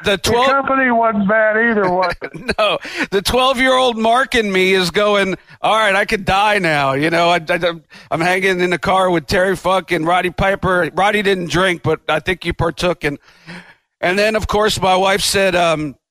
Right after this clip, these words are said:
Speaker 1: "Whatever you do, go have breakfast and don't fall asleep." I said, "I'm just gonna take a one-hour nap." And five hours later, I missed my flight. The only time I ever missed a flight in my life. But, uh, <laughs> anyway.
Speaker 2: Piper,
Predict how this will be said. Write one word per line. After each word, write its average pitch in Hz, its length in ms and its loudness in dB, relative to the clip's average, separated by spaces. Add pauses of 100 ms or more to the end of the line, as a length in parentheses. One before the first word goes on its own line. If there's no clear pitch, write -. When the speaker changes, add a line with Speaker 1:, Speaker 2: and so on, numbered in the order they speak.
(640)
Speaker 1:
"Whatever 220 320 0
you 240 100 2
do, 240 180 0
go 233 180 0
have 220 160 0
breakfast 214 440 -2
and 160 80 -10
don't 202 220 -2
fall 220 240 2
asleep." 214 320 -2
I 170 80 0
said, 175 180 -2
"I'm 170 80 -4
just 208 180 -4
gonna 208 140 -2
take 208 260 -2
a 190 60 0
one-hour 196 460 0
nap." 185 320 0 (320)
And 147 160 -2
five 190 260 0
hours 190 300 0
later, 180 280 0
I 160 120 0
missed 175 240 -2
my 170 160 -2
flight. 160 400 -4
The 156 80 -2
only 185 160 0
time 185 280 -2
I 180 60 2
ever 165 220 0
missed 175 240 -2
a 165 80 -2
flight 165 320 -2
in 156 80 -10
my 160 100 2
life. 143 400 -2
But, 143 220 -2
uh, 143 200 0 (560)
<laughs> - 460 -8
anyway. 277 500 2 (340)
Speaker 2:
Piper, 226 580 -2